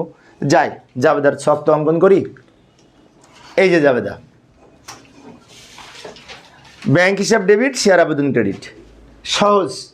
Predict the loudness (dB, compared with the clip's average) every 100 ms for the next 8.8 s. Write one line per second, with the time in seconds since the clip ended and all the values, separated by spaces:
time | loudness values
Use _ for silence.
0 | _ 0 2 2 2 2 2 0 2 2
1 | 2 2 0 0 0 2 2 2 2 2
2 | 0 -2 -6 -12 -14 -20 -20 -20 -20 -2
3 | 0 0 0 0 2 0 0 2 2 2
4 | 0 -4 -2 -4 -2 0 2 2 2 -2
5 | -6 0 2 4 2 2 2 2 2 2
6 | 2 0 -2 -8 -14 -20 -20 _ _ -4
7 | -2 2 2 2 0 0 0 2 4 4
8 | 4 2 2 2 2 2 0 0